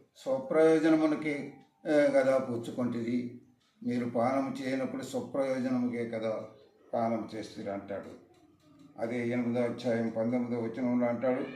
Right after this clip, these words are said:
"నాలుగవ నెలలోని ఉపవాసము, ఐదవ నెలలో ఉపవాసము, ఏడవ నెలలో ఉపవాసము,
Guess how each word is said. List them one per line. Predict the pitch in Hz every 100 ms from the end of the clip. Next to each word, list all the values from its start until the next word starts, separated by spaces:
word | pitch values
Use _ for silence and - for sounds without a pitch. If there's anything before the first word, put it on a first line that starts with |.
| - -
"నాలుగవ | 120 131 156 160 160
నెలలోని | 165 160 160 160
ఉపవాసము, | 160 156 156 156 151 160 170 143
ఐదవ | 147 151 151
నెలలో | 151 151 156
ఉపవాసము, | 147 127 151 156 160 170 185
ఏడవ | 143 143 151 151
నెలలో | 151 147 147
ఉపవాసము, | 139 123 143 151 147 - 165 -